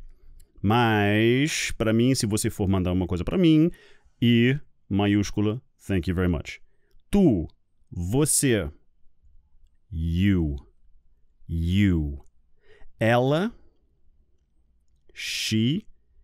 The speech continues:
ele, he. Ela ou ele.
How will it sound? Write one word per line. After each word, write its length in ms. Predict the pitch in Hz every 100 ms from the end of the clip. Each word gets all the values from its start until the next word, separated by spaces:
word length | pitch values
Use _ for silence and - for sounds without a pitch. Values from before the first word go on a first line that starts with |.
| _ _ -
ele, 520 | 101 101 104 135 165 - - _ - _
he. 760 | - - - 98 101 107 170 - - - - _ - - -
Ela 480 | 139 170 185 - - _ - _
ou 200 | - 139
ele. 360 | 120 127 135